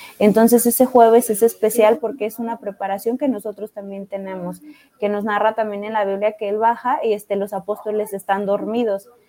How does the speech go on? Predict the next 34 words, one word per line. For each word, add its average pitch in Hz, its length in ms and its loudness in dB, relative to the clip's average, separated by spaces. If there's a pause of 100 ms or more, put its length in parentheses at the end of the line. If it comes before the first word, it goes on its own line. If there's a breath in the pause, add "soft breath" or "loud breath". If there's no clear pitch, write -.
(200 soft breath)
Entonces, 202 540 -6
pues, 196 240 -4
Él 208 160 -2
se 262 80 -4
los 285 140 -2
llevó 180 240 0
para 220 180 0
que 202 80 -6
lo 185 80 -2
acompañaran 190 800 -6
a 180 60 -8
orar. 185 260 -4
Entonces, 196 340 -12
¿cuántas 208 380 -4
veces 220 240 -4
nosotros 208 460 -8
quizás 202 320 -8
sentimos 208 600 -8
que 185 220 -8
Jesús 196 320 -6
se 233 100 0
duerme 226 480 0
o 262 160 -2
que - 60 -10
las 185 160 -6
personas 196 480 -12
que 220 60 -16
están 208 240 -10
a 202 60 -16
nuestro 202 320 -14
lado 190 300 -2
se 185 160 -10
duermen, 180 460 -4
¿no? 233 140 -6